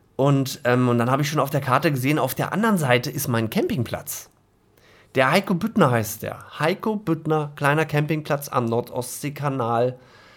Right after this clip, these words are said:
Ähm, das ist direkt an der Brücke, Schafsfeld.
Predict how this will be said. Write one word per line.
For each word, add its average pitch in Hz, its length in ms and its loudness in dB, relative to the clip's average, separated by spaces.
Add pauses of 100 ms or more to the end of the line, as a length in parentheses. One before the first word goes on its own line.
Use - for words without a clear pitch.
(340)
Ähm, 113 840 0 (540)
das 143 180 -2
ist - 200 -6
direkt 135 560 -2
an 151 180 0
der 151 120 4
Brücke, 127 520 -2 (400)
Schafsfeld. - 840 -6